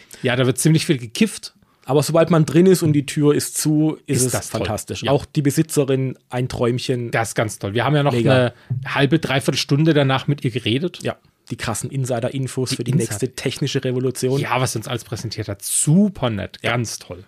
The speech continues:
Speaker 1: Ganz toll gemacht.
Speaker 2: Also so rein aus Interesse hätte ich ja echt gern mal so, so, so eine kleine Führung. Also grad wenn sie
Speaker 1: Ja.
Speaker 2: jetzt den einen Raum, äh, abdemontieren.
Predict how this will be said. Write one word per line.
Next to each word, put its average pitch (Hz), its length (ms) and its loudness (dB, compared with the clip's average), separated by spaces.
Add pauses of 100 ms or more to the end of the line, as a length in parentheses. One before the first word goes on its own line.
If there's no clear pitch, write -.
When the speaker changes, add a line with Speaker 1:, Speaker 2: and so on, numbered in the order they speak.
(100)
Speaker 1:
Ganz 98 240 -16
toll 104 120 -14
gemacht. 107 160 -18 (360)
Speaker 2:
Also 113 140 -6
so 127 120 -2
rein 123 300 2
aus 170 220 0
Interesse 156 460 0
hätte 151 180 -2
ich 165 120 -2
ja 147 100 -2
echt - 200 -4
gern 147 140 0
mal 127 420 0 (200)
so, 123 340 0
so, 120 240 -2
so 120 100 -6
eine 117 120 -2
kleine 120 320 0
Führung. 123 480 -2
Also 113 320 -6
grad 123 260 -4
wenn 135 160 -2
sie 135 60 2
Speaker 1:
Ja. 135 60 4
Speaker 2:
jetzt 131 120 -4
den 139 100 2
einen 131 220 -2
Raum, 131 460 0
äh, - 40 -8 (840)
abdemontieren. 147 880 2